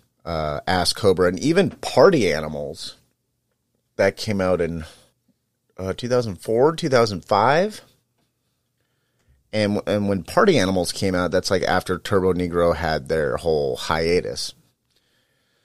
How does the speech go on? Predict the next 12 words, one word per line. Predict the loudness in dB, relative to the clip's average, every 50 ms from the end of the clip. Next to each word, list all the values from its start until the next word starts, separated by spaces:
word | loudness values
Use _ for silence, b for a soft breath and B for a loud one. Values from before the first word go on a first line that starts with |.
| _ _
Yeah, | -2 -2 -2 -2 -2 -4
two | -2 2
thousand | 4 4 4 4 0
five. | -2 -2 0 0 -2 -4 -8 -10 -16 _ _ _ _ _ _ _ _ _ _ _ _ _ _ _ _ _ _ _ _ _ -4
And | -2 0 0 2 2 0 0 -2 -4 -6 -6 -8 -8 -8 _ _ _ _ _ _ _ _ _ _ _ _ _ _ _ _ _ _ _ _ _ _
it | -4 -2
was | -2 0 0
one | 0 2
of | 4
those | 2 2 2 0
things | -2 -2 -2 -4 0
where | 2 4 4 4 2